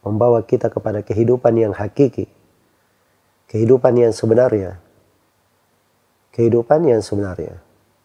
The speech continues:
Karena ada orang-orang yang tidak merasakan kehidupan yang sebenarnya. Mungkin kalau hidup dalam bermana, berjalan, beraktivitas, makan dan minum, betul, itu hidup di kalangan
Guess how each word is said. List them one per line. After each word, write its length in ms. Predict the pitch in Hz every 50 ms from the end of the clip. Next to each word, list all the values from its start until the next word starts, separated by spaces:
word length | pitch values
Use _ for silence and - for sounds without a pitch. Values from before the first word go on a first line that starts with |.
| _ _ _ _ _ _ _ _ _ _ _ _ _ _ _ _ _ _ _ _ _ _
Karena 240 | - 107 123 147 170
ada 60 | 170 175
orang-orang 460 | 160 143 143 151 156 151 131 113 107
yang 60 | 104 -
tidak 380 | - 95 90 95 92 - - _ _ _ _ _ _ _ _ _ _ _ _ _ _ _ _ _ _ _ _ _ _ _
merasakan 640 | - 110 110 113 107 - 135 139 135 135 117 113 110
kehidupan 420 | 110 113 113 117 117 - - 104
yang 160 | 104 104 98
sebenarnya. 460 | 90 - 95 95 95 90 85 85 80 85
Mungkin 400 | 104 135 165 - 180 175 170 -
kalau 180 | 127 120 117
hidup 380 | 113 - 135 147 156 143 - -
dalam 320 | 104 107 101 101 98 101 90
bermana, 540 | 98 101 101 107 117 113 110 107 104 98
berjalan, 960 | 92 95 95 104 98 85 104 104 104 104 107 104 101 101 101 101 101 101 98 98 98 _ _ _ _ _ _ _ _ _ _ -
beraktivitas, 1160 | 101 110 110 - 104 - - - 110 - - 113 110 - - 110 107 104 104 104 101 - - 104
makan 440 | 110 110 104 - 110 107 107 101
dan 100 | 98 92
minum, 440 | 101 107 113 113 113 107 104 101 - - _ _ _ _ _ _ _ _ _ _ _ _ _ _ _ _ _ _ _ -
betul, 580 | 104 117 - - 175 139 107 87 - - - _ _ _ _ _ _ _ _
itu 160 | - 101 -
hidup 320 | 123 113 127 135 131 156 131
di 160 | 123 120 -
kalangan 480 | - 110 104 104 101 104 123 156 170